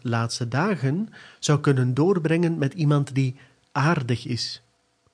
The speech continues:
zodat ze haar leven gelukkig en met een glimlach en rustig zou kunnen afsluiten. In het begin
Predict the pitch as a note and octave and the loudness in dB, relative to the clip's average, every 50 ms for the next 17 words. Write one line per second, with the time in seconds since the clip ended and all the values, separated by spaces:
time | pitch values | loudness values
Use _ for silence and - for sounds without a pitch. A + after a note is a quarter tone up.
0 | _ - - C#3 C3+ B2 C#3 C3 - - C#3 C3 - - - A#2+ B2 B2 A2+ A#2+ | _ 0 2 2 2 2 2 0 0 0 -2 -2 -2 -4 -4 -2 -2 0 0 0
1 | A#2 B2+ C#3+ D#3+ D3 D#3+ D#3+ D#3+ D#3+ F3+ - _ _ - A#2+ A#2+ C3+ D3+ G3 A3 | 0 0 0 0 -2 -2 -4 -4 -6 -8 -14 _ _ -6 0 2 2 4 4 2
2 | - - B2 - - - - C3+ B2+ C3+ B2 B2+ A#2+ A2+ A#2+ C#3+ G#3 A3+ F#3+ C#3+ | 2 0 -2 -2 -6 -10 -6 -4 -2 0 0 0 0 0 2 4 4 4 4 2
3 | A2 G2+ G#2 - - - - C3 B2 B2 A#2+ A2+ C#3+ - - - - - D3+ - | 0 -2 -6 -10 -16 -10 -6 -4 -2 -2 0 2 2 2 2 0 -2 -2 -4 -4
4 | - - - - - - - _ _ _ - - C#3+ C#3 C3+ C3+ - C#3 C3 B2+ | -6 -12 -20 -20 -20 -20 -20 _ _ _ 0 2 4 4 4 2 2 0 2 2
5 | A#2+ A#2+ - - D#3+ - - - - B2 A2+ A2 A2 - - B2 A#2+ A2+ - _ | 0 -2 -2 -4 -4 -4 -4 -4 -4 -2 -4 -4 -4 -6 -8 -10 -12 -12 -16 _
6 | _ _ _ _ _ _ _ _ _ _ _ _ _ _ - A#2+ A#2 A2+ B2 A2+ | _ _ _ _ _ _ _ _ _ _ _ _ _ _ -4 -2 0 0 0 2
7 | - F3+ G#3+ G3+ - | 2 4 4 2 2